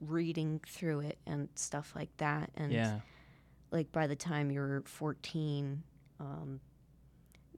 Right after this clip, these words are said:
Speaker 1: you know, because it was a small church, they couldn't split it up into small age groups. So everyone fr-, sometimes it was all of the high schoolers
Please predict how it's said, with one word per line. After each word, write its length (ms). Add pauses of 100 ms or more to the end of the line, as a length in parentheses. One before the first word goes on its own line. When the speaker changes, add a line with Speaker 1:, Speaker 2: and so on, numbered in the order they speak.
(180)
Speaker 1:
you 100
know, 80
because 260
it 60
was 100
a 40
small 200
church, 220
they 80
couldn't 220
split 320
it 80
up 140
into 200
small 640
age 240
groups. 340
So 400
everyone 560
fr-, 200 (840)
sometimes 400
it 60
was 300 (160)
all 180
of 100
the 80
high 180
schoolers 540